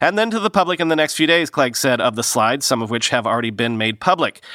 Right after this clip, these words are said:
His comments come more than ten days after the Wall Street Journal published an investigation into how Instagram affects the teens who use it, citing internal research conducted by Facebook. The Journal wrote that, quote, "Instagram is harmful for a sizable percentage of teens, particularly teenage girls."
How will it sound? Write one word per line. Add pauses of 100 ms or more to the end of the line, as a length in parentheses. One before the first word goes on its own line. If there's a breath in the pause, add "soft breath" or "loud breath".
(280 loud breath)
His
comments
come
more
than
ten
days
after
the
Wall
Street
Journal
published
an
investigation
into
how
Instagram
affects
the
teens
who
use
it, (400 loud breath)
citing
internal
research
conducted
by
Facebook.
The
Journal
wrote
that,
quote, (320 loud breath)
"Instagram
is
harmful
for
a
sizable
percentage
of
teens,
particularly
teenage
girls."